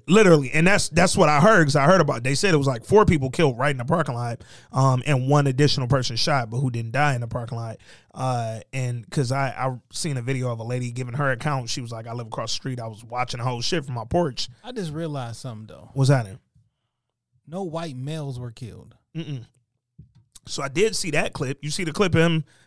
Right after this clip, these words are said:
Speaker 1: telling dog, "Sorry." Nigga, nigga untucked, like, "Yo, yo."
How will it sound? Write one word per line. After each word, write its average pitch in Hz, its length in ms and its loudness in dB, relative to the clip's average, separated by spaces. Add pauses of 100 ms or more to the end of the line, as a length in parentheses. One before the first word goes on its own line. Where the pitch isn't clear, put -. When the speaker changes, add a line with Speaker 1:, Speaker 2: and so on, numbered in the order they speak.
Speaker 1:
telling 185 220 4
dog, 180 240 4
"Sorry." 208 380 6 (960)
Nigga, 143 280 -4 (180)
nigga 151 260 -8
untucked, 185 540 0
like, 143 240 -4
"Yo, 220 100 4
yo." 285 540 4